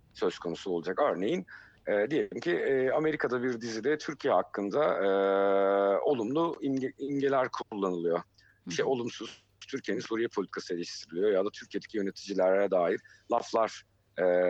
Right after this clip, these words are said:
Speaker 1: şey yapılıyor. Mesela Hasan Minhaj'ın bahsettiğim, e, programında, e,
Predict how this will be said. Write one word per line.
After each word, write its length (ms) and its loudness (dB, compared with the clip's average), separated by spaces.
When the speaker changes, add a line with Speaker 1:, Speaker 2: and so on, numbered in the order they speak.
Speaker 1:
şey 180 -2
yapılıyor. 260 0
Mesela 340 0
Hasan 260 -2
Minhaj'ın 340 0
bahsettiğim, 640 -2
e, 180 2
programında, 880 0
e, 40 -2